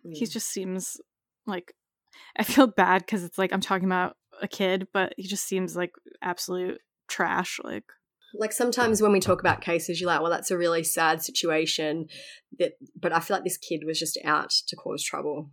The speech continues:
Speaker 1: Yeah, I
Speaker 2: Yeah.
Speaker 1: agree. Um,
Speaker 2: <laughs>
Speaker 1: I mean, we don't know what his home life was like. It seems like his parents were very unaware of what he was up to. Like, when they were in the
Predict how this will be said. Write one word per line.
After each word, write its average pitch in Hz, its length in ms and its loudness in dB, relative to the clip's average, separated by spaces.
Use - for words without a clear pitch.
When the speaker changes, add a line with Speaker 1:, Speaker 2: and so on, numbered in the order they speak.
Speaker 1:
Yeah, 202 300 -2
I 196 120 -2
Speaker 2:
Yeah. - 60 -2
Speaker 1:
agree. - 340 -4
Um, 180 320 -4
Speaker 2:
<laughs> 180 240 -6
Speaker 1:
I 208 60 2
mean, 202 140 4
we 202 60 4
don't 190 140 6
know 190 100 2
what 185 140 6
his 185 100 2
home 185 240 4
life 185 300 2
was 180 160 -4
like. 175 320 4
It 175 80 -6
seems 196 180 4
like 180 140 -4
his 180 180 -2
parents 175 520 2
were 170 180 -2
very 180 480 4
unaware 170 600 6
of 170 160 0
what 175 160 0
he 170 60 -2
was 165 100 0
up 165 160 -2
to. 180 200 4
Like, 170 160 0
when 170 120 0
they 165 80 0
were 165 60 0
in 165 140 -2
the 165 380 2